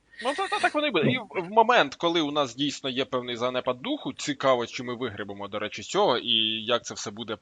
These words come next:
Speaker 1: подальшому. Це буде цікаво сприймати. У нас, блін, зима, е, попереду, через півроку. Е, це дуже цікаво подивитися. Але, ну, народ, ну, не драматизуйте так.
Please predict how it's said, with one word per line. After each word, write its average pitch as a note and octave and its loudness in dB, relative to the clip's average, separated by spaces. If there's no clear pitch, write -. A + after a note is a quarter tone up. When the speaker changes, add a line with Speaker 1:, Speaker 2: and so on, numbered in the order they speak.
Speaker 1:
подальшому. G#2 -2
Це A#2 -6
буде G2+ -16
цікаво A#2 -4
сприймати. C3 -6
У A#2 -10
нас, A#2+ -6
блін, C3 -8
зима, C#3 -4
е, G#2+ -8
попереду, G2 -8
через G2+ -10
півроку. A#2 -10
Е, C3+ 4
це A3+ 0
дуже D3+ -4
цікаво C3 0
подивитися. G2+ -8
Але, F3+ 4
ну, G#3+ -4
народ, F#3+ 0
ну, F3 -6
не D#3 -2
драматизуйте B2+ -4
так. - -12